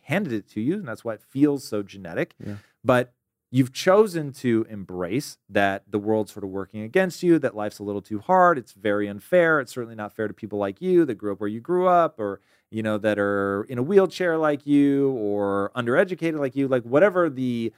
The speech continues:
Speaker 1: myriad that, that were abused like you, whatever the myriad excuses
Speaker 2: Yeah.
Speaker 1: are that you embrace,
Speaker 2: Yeah.
Speaker 1: like, you don't recognize that those are choices, that you could very easily flip it and ask, like Tony Robbins tells people to do,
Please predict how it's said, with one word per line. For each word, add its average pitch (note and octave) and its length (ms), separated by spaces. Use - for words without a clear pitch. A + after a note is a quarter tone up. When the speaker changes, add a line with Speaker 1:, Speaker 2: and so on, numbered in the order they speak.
Speaker 1:
myriad C#3+ 580
that, B2 280
that A2 220
were A2 180
abused E3 680
like E3 280
you, D3+ 100
whatever D#3+ 300
the G#3+ 40
myriad E3+ 360
excuses B2+ 580
Speaker 2:
Yeah. G2 100
Speaker 1:
are C3 320
that A2+ 140
you A2+ 240
embrace, A2 640
Speaker 2:
Yeah. G2 200
Speaker 1:
like, A#2+ 280
you B2 160
don't D#3 280
recognize B2+ 640
that G#2 80
those G#2+ 200
are G2+ 40
choices, F#2+ 440
that G#2+ 100
you A2+ 100
could G#2+ 160
very A#2 220
easily A2 340
flip D3 320
it F3 160
and G2+ 160
ask, B2 360
like G#2 120
Tony G#2+ 220
Robbins G2+ 360
tells G#2+ 220
people G#2 200
to G#2 60
do, A#2 300